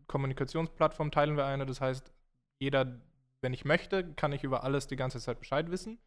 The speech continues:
Wir haben einmal in der Woche auch einen Call, wo sich alle austauschen, damit alle so auf einem Stand bleiben. Und also das ist auch, glaub ich, was, was wahnsinnig nützlich ist, diese Art, dass man zum Beispiel auch jetzt mit einem Artist als Programmierer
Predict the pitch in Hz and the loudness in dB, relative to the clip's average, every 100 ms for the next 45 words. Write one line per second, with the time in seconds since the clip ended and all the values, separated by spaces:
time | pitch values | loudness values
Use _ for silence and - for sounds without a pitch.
0 | _ 135 131 135 135 135 131 123 - 117 | _ -4 -2 0 2 4 4 2 0 -2
1 | - 113 156 170 170 139 135 - 127 147 | -4 0 4 6 4 -2 -6 -8 -4 -4
2 | 160 156 147 151 127 123 127 127 127 - | -2 -2 -2 -2 -4 -4 -4 -4 -4 -10
3 | - _ _ 131 - 127 - 131 151 151 | -20 _ _ -2 0 -2 0 0 4 6
4 | 147 151 - - - _ - 131 131 131 | 6 6 -2 -12 -20 _ 2 4 6 2
5 | 127 - _ _ _ _ _ _ _ _ | -2 -8 _ _ _ _ _ _ _ _
6 | _ _ 147 139 175 202 180 - 156 - | _ _ 2 4 4 2 2 4 4 6
7 | 156 147 147 143 - 139 135 143 135 139 | 4 6 4 0 2 -2 0 4 4 4
8 | 135 127 - 143 - 147 135 - 131 131 | 0 -2 -2 -2 0 2 2 0 0 0
9 | 131 131 139 131 135 127 - 135 - 131 | 2 0 0 0 0 0 0 -2 0 0
10 | 127 123 131 127 123 - 135 147 143 127 | 0 -2 -6 -4 -6 -2 0 2 0 -2
11 | - 123 127 - 127 120 123 151 135 123 | -4 -6 -6 -4 -4 -4 0 2 2 0
12 | 123 | -2